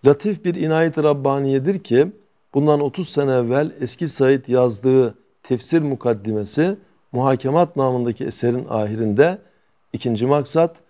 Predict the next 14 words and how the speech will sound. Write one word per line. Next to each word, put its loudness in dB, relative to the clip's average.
Kur'an'da 0
haşre -8
işaret 0
eden -4
iki -4
ayet 0
tefsir -2
ve 4
beyan 0
edilecek. -4
Nahu, 2
Bismillahirrahmanirrahim -4
deyip 0
durmuş. 0